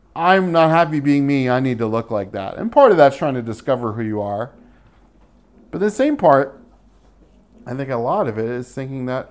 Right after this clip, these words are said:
you're not good enough for who you are. It's just not natural. In fact, there were other times there was a word called, "You're a poser,"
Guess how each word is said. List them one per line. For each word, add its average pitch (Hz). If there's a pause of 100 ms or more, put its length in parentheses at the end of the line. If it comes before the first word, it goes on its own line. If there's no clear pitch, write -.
(140)
you're 135
not 156
good 220
enough 104 (640)
for -
who 120
you 113
are. 107 (2000)
It's 117
just 156
not 156
natural. 139
In -
fact, 156 (480)
there 143
were 143
other 156
times 147
there 139
was 127
a 127
word 139
called, 135
"You're 151
a 135
poser," 143